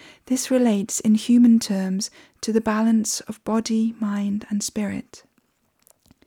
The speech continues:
The gentle feline never wastes anything.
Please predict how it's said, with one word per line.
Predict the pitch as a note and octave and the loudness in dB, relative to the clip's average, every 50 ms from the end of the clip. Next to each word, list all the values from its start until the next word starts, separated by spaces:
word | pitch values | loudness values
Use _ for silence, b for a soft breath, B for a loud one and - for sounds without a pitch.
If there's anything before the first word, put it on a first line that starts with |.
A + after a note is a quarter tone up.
| B B B B B B B B B B | B B B B B B B B B B
The | - C4 | -8 -6
gentle | A3+ - A#3+ A#3 A#3+ A#3+ - B3+ | -2 0 2 4 4 2 2 -2
feline | A#3+ - - B3+ B3 A#3+ A3 G#3 G#3 G#3 G#3 G#3+ | -6 -2 0 2 4 4 4 2 2 2 2 2
never | A#3 A#3 A#3 B3 | 2 2 0 0
wastes | A#3+ A#3+ B3 B3 A#3 A3 - - - - - | 0 2 2 2 2 0 -2 -4 -6 -4 -2
anything. | A3+ A3 G#3+ G#3+ - - - G3+ G3 G3+ G#3+ | 0 0 0 -2 -2 -6 -6 -6 -4 -6 -6